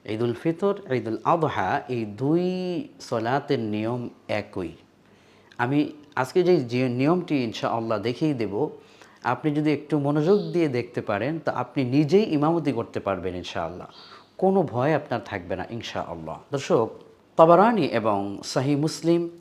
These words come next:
এবং মুসান্নাফ ইবনে আবি শাইবা, এই সমস্ত গ্রন্থগুলো গবেষণা করে যা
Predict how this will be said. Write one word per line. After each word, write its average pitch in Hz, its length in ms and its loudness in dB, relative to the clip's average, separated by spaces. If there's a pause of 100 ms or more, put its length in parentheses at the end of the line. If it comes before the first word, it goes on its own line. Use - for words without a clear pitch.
(100)
এবং 107 320 -2 (180)
মুসান্নাফ 151 540 -4 (140)
ইবনে 110 280 -4
আবি 104 260 -2
শাইবা, 101 520 -4 (100)
এই 147 260 0
সমস্ত 156 480 -4
গ্রন্থগুলো 139 680 0
গবেষণা 131 440 -2
করে 123 340 -2 (480)
যা 104 220 4